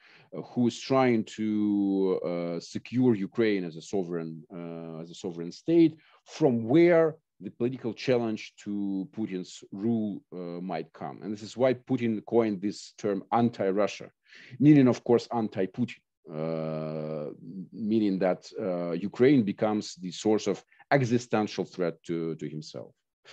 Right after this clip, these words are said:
And that actually explains the invasion, because many people were, um, puzzled about the fact that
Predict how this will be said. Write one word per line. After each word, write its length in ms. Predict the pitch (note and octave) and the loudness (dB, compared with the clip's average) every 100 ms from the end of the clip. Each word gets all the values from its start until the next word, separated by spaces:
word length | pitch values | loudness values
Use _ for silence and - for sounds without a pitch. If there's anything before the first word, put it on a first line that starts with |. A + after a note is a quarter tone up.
| - - - - - _ | -20 -18 -20 -20 -20 _
And 400 | B2 B2 C3 B2 - | 4 6 6 2 -4
that 300 | G#2+ G3 G3+ | 4 6 6
actually 240 | E3 - | 2 2
explains 580 | C#3 - D3+ C#3+ B2+ - | 0 2 2 4 2 -2
the 220 | A#2+ A#2 | -4 -2
invasion, 480 | A2+ B2+ G3 C#3 G2 | 2 4 4 2 -4
because 560 | D#2+ - G2+ - - - | -6 -2 -2 -4 -10 -8
many 320 | G#2 B2+ B2+ | -2 2 2
people 460 | A#2+ B2+ A#2+ A2+ G#2 | 0 -2 0 2 2
were, 480 | A2+ A2 G#2+ G#2 - | 2 2 0 -2 -4
um, 960 | G2+ G2 G2 F#2+ F#2+ F#2+ E2 B1+ B1+ F#2 - | -6 -4 -2 -2 -4 -6 -10 -12 -14 -10 -2
puzzled 420 | B2 A2+ A2 - | -2 0 -4 -6
about 280 | G2 G#2 G2+ | -6 -4 -4
the 60 | G2+ | -4
fact 320 | - G#2 | 0 0
that 100 | - | 0